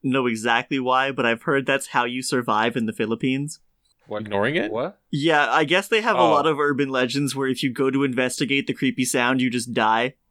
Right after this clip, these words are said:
Speaker 3: I mean, yeah, it sounds about right.
Speaker 1: So they just
Speaker 2: Well
Speaker 1: rationalize immediately any sound away.
Speaker 2: There's that, and there's also, like,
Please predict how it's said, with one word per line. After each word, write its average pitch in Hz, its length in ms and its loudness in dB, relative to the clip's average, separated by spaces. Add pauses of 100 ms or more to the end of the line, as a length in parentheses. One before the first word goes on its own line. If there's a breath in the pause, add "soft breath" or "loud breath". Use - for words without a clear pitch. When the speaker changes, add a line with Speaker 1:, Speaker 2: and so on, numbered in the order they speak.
(200)
Speaker 3:
I 151 100 0
mean, 202 200 2
yeah, 180 260 4
it 180 80 -4
sounds 185 180 0
about 151 220 0
right. 151 320 2 (240)
Speaker 1:
So 156 180 0
they 156 140 2
just 147 160 0
Speaker 2:
Well 139 100 4
Speaker 1:
rationalize 143 640 2
immediately 135 760 0
any 131 300 0
sound 123 500 0
away. 120 480 0 (320)
Speaker 2:
There's 156 440 -4
that, 135 360 0
and 127 180 0
there's 123 220 0
also, 123 460 0
like, 104 380 -4